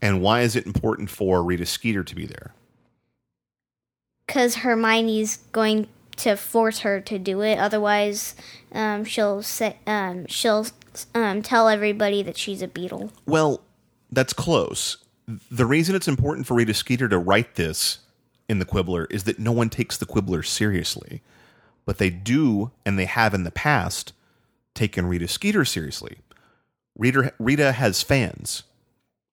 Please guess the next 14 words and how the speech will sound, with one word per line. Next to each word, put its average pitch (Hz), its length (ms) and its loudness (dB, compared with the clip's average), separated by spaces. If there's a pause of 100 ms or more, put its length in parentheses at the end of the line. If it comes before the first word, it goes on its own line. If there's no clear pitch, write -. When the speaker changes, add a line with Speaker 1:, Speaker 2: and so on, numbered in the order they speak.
(300)
Speaker 1:
So 87 680 2 (880)
if 113 140 2
she - 300 2
writes 120 400 4
it 87 180 0 (100)
in 107 140 2
the 90 80 0
Quibbler, 95 580 0 (180)
then 117 280 0
people 117 360 -4
may 104 300 2
actually 110 520 0
read 117 240 -2
it. 80 180 -4